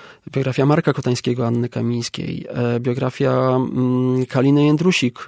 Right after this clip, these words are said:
e, Uli Ryciak na przykład, biografia Andrzeja Załuchy, Jarka Szubrychta. Wiele, e, ważnych książek, e, z tego,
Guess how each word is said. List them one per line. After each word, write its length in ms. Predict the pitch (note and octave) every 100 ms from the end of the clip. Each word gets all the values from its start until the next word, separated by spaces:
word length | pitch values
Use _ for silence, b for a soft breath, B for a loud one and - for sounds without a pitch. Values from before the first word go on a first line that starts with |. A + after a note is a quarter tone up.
| -
e, 240 | B2 B2+ -
Uli 320 | C3+ C3 B2+
Ryciak 360 | B2+ - A#2+
na 120 | B2 A2
przykład, 420 | - - - -
biografia 440 | C3 C3 C3 C#3+
Andrzeja 280 | C#3 D3 D3
Załuchy, 440 | D#3 F3+ E3+ B2 A#2+ B B B
Jarka 280 | C3 C3 B2
Szubrychta. 520 | C#3 C3 A#2+ - - B B B
Wiele, 520 | B2 C#3 E3 E3 -
e, 180 | C3+ C3
ważnych 360 | D3 D#3+ D3
książek, 440 | - - C#3+ D3+ - C#3
e, 260 | C#3 C3+
z 460 | C3 - - - - -
tego, 640 | C#3 C3+ C#3 C3+ C3